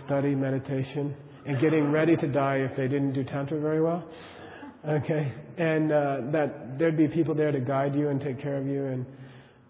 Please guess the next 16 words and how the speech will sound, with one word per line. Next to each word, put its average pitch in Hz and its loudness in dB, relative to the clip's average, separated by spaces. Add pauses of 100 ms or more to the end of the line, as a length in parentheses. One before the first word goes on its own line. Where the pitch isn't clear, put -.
and, 131 -2
uh, 127 -4
help 139 -4
you 139 0
as 131 -4
you 131 -4
got 131 -4
older. 123 -6 (160)
So 151 -2
that, 160 2 (720)
you 185 4
know, 160 4 (120)
Semla 214 4
Jakshu. 165 2
Say 165 0
Semla. 180 2